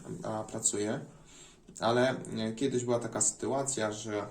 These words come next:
chyba na serwisie ktoś po prostu tutaj mi przestawił o parę stopni do góry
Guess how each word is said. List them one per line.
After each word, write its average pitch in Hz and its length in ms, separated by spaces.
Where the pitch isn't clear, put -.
chyba - 200
na 110 100
serwisie 113 460
ktoś - 420
po - 120
prostu 110 360
tutaj 104 320
mi 101 100
przestawił 104 600
o 92 60
parę 104 240
stopni - 360
do 95 120
góry 98 320